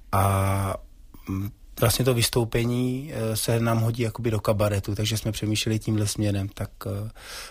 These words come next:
jsme oslovili kreativní tým, eh, různý akrobaty, tanečníky a postavili jsme,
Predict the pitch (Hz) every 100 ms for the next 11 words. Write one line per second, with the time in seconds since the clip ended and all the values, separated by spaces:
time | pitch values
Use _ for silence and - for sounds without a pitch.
0 | - - 107 101 - 104 107 107 107 101
1 | - 95 101 110 107 110 104 110 107 107
2 | 101 92 92 98 95 104 104 90 92 101
3 | 95 98 - 104 104 101 101 - 110 101
4 | - 110 - - - - - - 101 101
5 | 98 98 - - - - 101 104 - 110